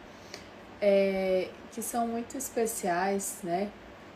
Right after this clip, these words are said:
Pra que a gente consiga, é,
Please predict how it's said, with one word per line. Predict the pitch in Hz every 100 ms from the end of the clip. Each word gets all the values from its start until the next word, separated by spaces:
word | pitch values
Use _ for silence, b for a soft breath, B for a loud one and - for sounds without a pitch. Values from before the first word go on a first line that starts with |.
| - -
Pra | 156 156 165
que | - - 180 170
a | 165
gente | 175 165 165 -
consiga, | - 175 170 - - 165 170 185 196 190 - - - - - - - - -
é, | 165 156 160 156 156 151